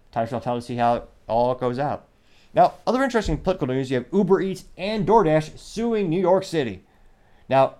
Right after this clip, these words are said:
New York City re-, recently passed a law saying that the minimum wage of a delivery worker has to be seventeen dollars and ninety-six cents an hour. Wow.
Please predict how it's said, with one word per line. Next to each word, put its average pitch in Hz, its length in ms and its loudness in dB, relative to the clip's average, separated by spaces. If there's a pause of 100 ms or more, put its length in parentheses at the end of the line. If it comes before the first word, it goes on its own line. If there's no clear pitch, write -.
New 135 80 -6
York 196 120 2
City 170 260 -2
re-, 151 260 -2
recently 143 320 -6
passed 147 280 -2
a 117 40 -4
law 127 320 4
saying 123 300 -4
that 113 140 -2
the 107 80 -10
minimum 131 340 -4
wage 131 360 -4 (420)
of 123 100 -4
a 123 60 -2
delivery 123 340 -4
worker 139 300 -4
has 135 160 -6
to - 60 -14
be 110 80 -8
seventeen 156 760 -4
dollars 143 460 4
and 110 240 -8
ninety-six 139 540 -4
cents 139 260 -6
an 120 80 -8
hour. 165 440 0 (1200)
Wow. 107 520 -2